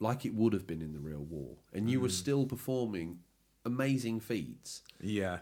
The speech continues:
Speaker 1: that were, you know, expected of these normal Joes. And to have an S A S guy doing everything going forward, I think, I, I don't know. Like, there were so many exciting stories in World War Two. Why, why does it need to be that every time?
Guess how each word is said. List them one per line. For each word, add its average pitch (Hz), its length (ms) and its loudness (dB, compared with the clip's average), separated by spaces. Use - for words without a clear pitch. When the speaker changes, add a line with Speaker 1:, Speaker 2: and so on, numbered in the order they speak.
Speaker 1:
that 127 280 4
were, 120 460 6
you 120 100 6
know, 98 220 4
expected - 560 0
of 101 100 -2
these 104 180 -2
normal 110 380 4
Joes. 95 560 0
And 123 240 4
to - 140 -6
have 139 420 2
an 127 120 0
S 120 180 -2
A 113 160 2
S 110 220 -2
guy 95 360 2
doing 95 380 0
everything 95 400 -2
going 92 240 0
forward, 101 320 0
I 107 60 0
think, 139 340 -8
I, 120 140 -10
I 131 80 -4
don't 123 160 -6
know. 120 260 -2
Like, 117 200 -4
there 127 60 0
were 117 40 0
so 143 300 4
many 139 200 8
exciting 131 440 0
stories 127 440 2
in 95 120 0
World 104 220 4
War 101 140 6
Two. 95 220 2
Why, 95 240 4
why 110 280 -2
does 120 100 0
it 104 80 -6
need 107 220 0
to - 80 -12
be 107 100 0
that 107 240 -2
every 95 240 -4
time? 85 400 -4